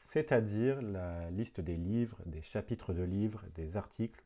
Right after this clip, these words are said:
ou autres sources utilisées pour rédiger le texte. C'est également dans cette section que doit figurer la sous-section « Articles connexes ». Celle-ci a pour but de dresser une liste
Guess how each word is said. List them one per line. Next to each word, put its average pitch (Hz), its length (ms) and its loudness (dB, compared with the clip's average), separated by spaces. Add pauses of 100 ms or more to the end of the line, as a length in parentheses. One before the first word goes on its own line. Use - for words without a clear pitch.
(140)
ou 147 140 8
autres 139 280 2
sources - 360 -8
utilisées 98 480 -2
pour 87 340 -6
rédiger 92 380 0
le 82 100 -6
texte. - 380 -20 (1600)
C'est - 160 2
également 110 320 8
dans 87 100 2
cette - 220 -6
section - 380 -2
que - 120 -4
doit 95 160 2
figurer 101 540 0
la 90 160 -2
sous-section « 120 640 -8 (180)
Articles 120 600 -6
connexes ». - 440 -4 (3000)
Celle-ci - 400 -8
a 73 60 -4
pour 101 180 -4
but 110 200 0
de 101 120 0
dresser 95 420 0
une 92 200 -2
liste 120 360 -2